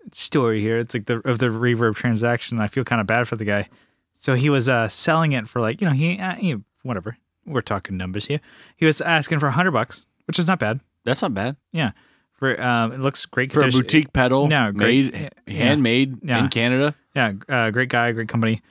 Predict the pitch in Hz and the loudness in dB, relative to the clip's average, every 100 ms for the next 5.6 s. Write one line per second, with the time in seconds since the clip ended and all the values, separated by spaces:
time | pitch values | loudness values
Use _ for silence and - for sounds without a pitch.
0 | _ _ 139 185 196 339 95 95 131 127 | _ _ -6 -4 0 0 0 -2 -2 2
1 | 135 175 208 98 - 147 147 180 262 180 | 2 2 0 -2 -6 -4 -2 0 -2 0
2 | 120 - - - - 160 175 151 120 110 | 0 -2 -12 -14 -8 -2 0 0 0 0
3 | 101 110 - 208 202 202 196 _ _ _ | 0 -4 -4 0 2 2 0 _ _ _
4 | - - 147 151 156 190 170 - 123 117 | -14 -6 -2 -2 0 0 0 0 0 0
5 | 151 160 139 127 135 | 2 2 2 0 0